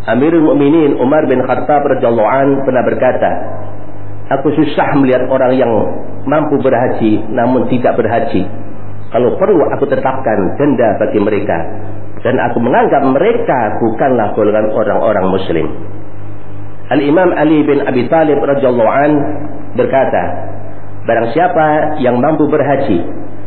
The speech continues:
namun ia tinggalkan, maka hendaknya jika ia mati, matilah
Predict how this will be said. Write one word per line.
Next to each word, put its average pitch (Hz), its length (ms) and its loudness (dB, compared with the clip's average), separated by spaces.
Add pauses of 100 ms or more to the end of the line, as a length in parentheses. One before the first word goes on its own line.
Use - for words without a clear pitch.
(120)
namun 175 400 0
ia 147 80 2
tinggalkan, 135 640 2 (680)
maka 117 320 0
hendaknya 110 800 0
jika 143 240 0
ia 113 240 2
mati, 117 400 2
matilah 120 560 0